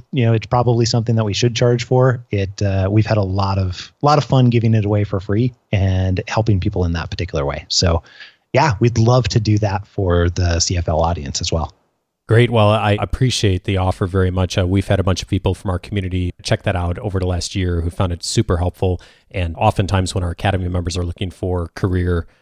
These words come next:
Speaker 2: advice and, um, and thinking about strategies, often that's a, a starting point I'll suggest for them too, is the Figure It Out course. So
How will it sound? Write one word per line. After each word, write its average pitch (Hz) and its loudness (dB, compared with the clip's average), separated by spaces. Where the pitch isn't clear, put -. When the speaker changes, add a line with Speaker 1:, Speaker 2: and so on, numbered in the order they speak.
Speaker 2:
advice 92 2
and, 87 -6
um, 87 -6
and 95 -4
thinking 95 2
about 85 -4
strategies, 90 0
often 95 0
that's 87 -4
a, 87 -2
a 98 -8
starting 92 0
point 92 -4
I'll 90 -2
suggest - -4
for 101 -2
them 87 -4
too, 90 -2
is 87 -8
the 87 -4
Figure 95 -2
It 90 -2
Out 85 -4
course. 87 -2
So 92 -2